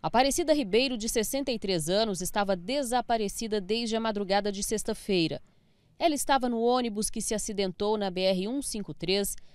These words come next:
depois de bater em um carro e em um caminhão no desvio feito para as obras da erosão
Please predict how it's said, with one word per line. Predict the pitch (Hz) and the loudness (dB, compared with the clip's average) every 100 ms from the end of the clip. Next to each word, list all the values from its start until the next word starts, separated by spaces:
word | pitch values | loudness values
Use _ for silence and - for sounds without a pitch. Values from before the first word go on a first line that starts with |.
| - | -8
depois | 170 175 220 | -6 2 2
de | 190 | 4
bater | 185 185 196 | 0 2 0
em | 190 185 | 0 -2
um | 165 | -4
carro | - 196 220 214 | 2 4 4 0
e | 202 | -2
em | 202 208 | -2 -2
um | |
caminhão | 214 247 294 262 190 208 | -4 -4 -2 -2 0 0
no | 226 | -2
desvio | 220 233 180 185 233 | 2 0 0 -4 -4
feito | 208 226 233 | -2 -4 -4
para | 214 226 226 | -2 -2 0
as | 190 202 | 0 4
obras | 247 233 156 151 | 4 4 2 -2
da | 151 | 0
erosão | 190 196 170 220 | 0 0 0 -2